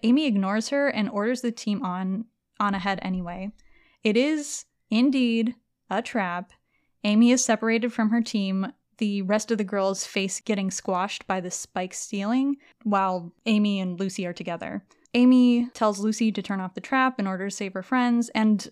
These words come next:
also tells Lucy that she doesn't actually like, like her. Lucy says she'll back off, but when she goes to leave,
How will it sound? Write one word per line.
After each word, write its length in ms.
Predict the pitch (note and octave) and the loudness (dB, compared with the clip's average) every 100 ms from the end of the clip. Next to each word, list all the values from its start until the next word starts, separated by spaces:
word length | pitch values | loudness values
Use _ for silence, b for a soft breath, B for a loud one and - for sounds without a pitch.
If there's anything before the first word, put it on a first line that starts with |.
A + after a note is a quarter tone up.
| - | 0
also 240 | C4 E4+ | 2 2
tells 320 | C4+ D4 C#4 | 0 0 0
Lucy 320 | A#3+ B3 B3 A#3+ | 0 -2 0 0
that 320 | A3+ G#3+ - | 2 0 -2
she 180 | - - | -10 -4
doesn't 300 | C4 D4+ C#4+ | 0 2 0
actually 420 | G#3 G3+ - A3+ G3+ | -2 -4 -2 -4 -4
like, 300 | F3+ F#3 F#3+ | -4 -4 -4
like 280 | F3+ F3 F3 | -4 -6 -6
her. 300 | F3+ - - b b b b b - | -10 -10 -12 b b b b b -4
Lucy 260 | G#3+ G#3 | -4 -2
says 240 | F#3+ G3 F#3+ | -4 -4 -4
she'll 200 | G3 F3+ | -6 -8
back 340 | F#3 F3+ F3+ | -6 -6 -2
off, 340 | B3+ B3+ B3 B3 | 0 2 0 -6
but 380 | G#3+ G3 F#3+ - | -2 0 0 -4
when 200 | G#3 G3+ | -2 -2
she 140 | F#3+ | -2
goes 200 | G#3 A3 - | -2 -2 -2
to 100 | G#3 | -6
leave, 360 | F#3+ F#3 F3+ | -4 -6 -8